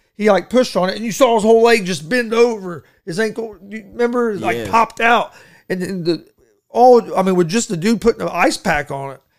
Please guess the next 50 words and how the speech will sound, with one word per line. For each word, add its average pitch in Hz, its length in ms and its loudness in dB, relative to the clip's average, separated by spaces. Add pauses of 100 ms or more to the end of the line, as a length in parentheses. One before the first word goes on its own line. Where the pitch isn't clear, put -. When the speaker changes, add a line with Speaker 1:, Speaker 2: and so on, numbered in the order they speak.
(160)
Speaker 1:
it - 60 -8
was 220 100 -2
fucking 151 380 -4
crazy. 190 520 0 (220)
He 247 120 6
stood 254 260 4
up 247 60 6
and 233 60 -2
Speaker 2:
Crazy. 226 100 2
Speaker 1:
won 240 160 6
the 208 80 2
fight, 254 340 4
Speaker 2:
Yeah. 113 480 -6
Speaker 1:
and 160 340 -6
the 175 60 -6
doc-, 190 260 0
doctors 190 460 2
wouldn't 170 360 -4
let 196 220 0
him. 160 160 -12 (140)
He 185 100 -4
was 240 80 -2
gonna 220 160 4
try 202 200 2
to 196 60 -2
fight 214 180 2
on 185 80 0
one 196 160 -2
fucking 196 280 -2
leg. 202 380 0
Speaker 2:
Yeah, 101 220 -12
they 135 100 -8
made 208 220 -4
a 160 40 -2
good 131 280 -6
call. 117 280 -8
Speaker 1:
Yeah, 208 180 6
they 208 100 4
made 156 160 0
a - 20 -2
good 135 180 -2
call. 143 140 -4
Speaker 2:
Not 175 200 -2
letting 123 200 -8
him 113 60 -14
fight, 127 420 -10
but 139 400 -8 (400)
Speaker 1:
If 156 80 -12
he 226 140 0
coulda 233 80 -2